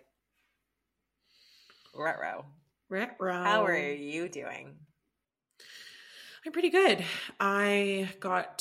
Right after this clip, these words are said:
Speaker 2: to go to, um, Brampton yesterday to see Bromley,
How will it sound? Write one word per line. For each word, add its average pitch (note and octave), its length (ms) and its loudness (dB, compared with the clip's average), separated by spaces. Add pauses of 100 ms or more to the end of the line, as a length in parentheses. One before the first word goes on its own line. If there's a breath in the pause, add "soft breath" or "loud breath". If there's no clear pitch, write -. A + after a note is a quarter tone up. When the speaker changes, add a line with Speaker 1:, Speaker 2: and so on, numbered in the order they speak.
(140)
Speaker 2:
to A3 120 -4
go F#3 380 4
to, E3+ 840 -2 (540 loud breath)
um, D#3+ 640 -8 (140)
Brampton F3 1000 -8
yesterday E3 760 -6
to - 100 -8
see E3+ 600 -4 (840 soft breath)
Bromley, F3+ 640 -6